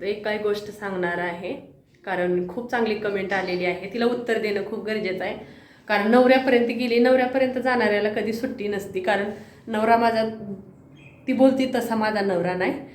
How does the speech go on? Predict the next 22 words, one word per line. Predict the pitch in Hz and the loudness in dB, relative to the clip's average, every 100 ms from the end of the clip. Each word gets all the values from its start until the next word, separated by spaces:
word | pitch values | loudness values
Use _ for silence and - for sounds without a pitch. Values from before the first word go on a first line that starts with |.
| - - - | -20 -20 -6
तर | 214 | -2
आता | 208 277 277 | 0 -2 -2
टायमिंग | 294 285 285 | 2 4 4
किती | 269 262 | 2 -2
झालंय | 262 226 208 | -2 0 -2
बघा, | 208 202 269 302 - - - | -2 -4 -6 -8 -16 -20 -12
अं, | 185 185 180 180 | -6 -2 -2 -2
कारण | 185 196 202 220 - - - - - - | -4 -4 -2 -2 -6 -12 -16 -16 -14 -2
आता | 214 220 | 0 0
टायमिंग | 247 269 262 254 | 2 2 2 2
काय | 262 | 2
आहे | 262 240 277 - - - | 2 0 -2 -6 -14 -10
तुम्हाला | 226 208 | -6 -6
सांगते | 214 254 226 - | -4 -4 -4 -6
मी, | 185 - 214 | -8 -8 -8
आत्ता | 233 240 302 | -6 -4 -2
माझी | 294 240 | 0 0
का | 240 | -2
नाही | 220 190 220 - - - - - | -2 -4 -6 -10 -12 -12 -14 -8
कपडे | 233 208 202 | -4 0 0
धुवून | 208 202 | 0 0
झालेत. | 208 208 170 | -2 -2 -4